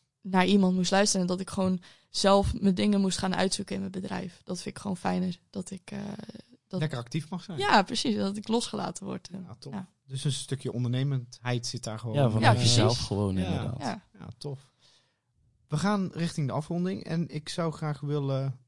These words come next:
Speaker 2: afsluiten met een vaste vraag. En ik ga bij jou beginnen, Kai. Welke tip heb jij nou voor onze collega's van Scalda? Van, ehm, ja, als je nou als student iets mee mag geven voor ons, van, eh, tip van de week, zeg maar.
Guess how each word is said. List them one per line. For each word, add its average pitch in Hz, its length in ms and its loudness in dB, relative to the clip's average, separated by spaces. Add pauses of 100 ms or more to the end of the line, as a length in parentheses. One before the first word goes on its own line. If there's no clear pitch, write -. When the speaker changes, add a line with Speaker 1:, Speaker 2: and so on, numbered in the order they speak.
(200)
Speaker 2:
afsluiten 113 480 -6
met 110 100 -2
een 113 60 -4
vaste - 320 -8
vraag. 117 540 -10
En 110 200 -10
ik - 160 -20
ga 117 140 -2
bij 113 100 -6
jou 110 160 -4
beginnen, 104 760 -10 (220)
Kai. 113 320 -10 (440)
Welke 165 380 -2
tip 220 200 -2
heb 175 120 -2
jij 160 140 -4
nou 147 160 0
voor 127 120 -4
onze 127 200 -4
collega's 117 500 -4
van - 120 -12
Scalda? - 540 -12
Van, 110 280 -20 (720)
ehm, 50 460 -10 (680)
ja, 117 280 -6 (300)
als 139 140 -4
je - 60 -4
nou 156 160 0
als 147 100 0
student 165 480 0
iets 151 120 -4
mee 151 180 0
mag 101 160 -4
geven 98 340 -8
voor 117 140 -14
ons, - 500 -12
van, 104 280 -10
eh, 98 200 -10 (400)
tip 160 200 -2
van 165 120 -2
de 160 60 0
week, 110 260 0
zeg 92 200 -10
maar. - 220 -14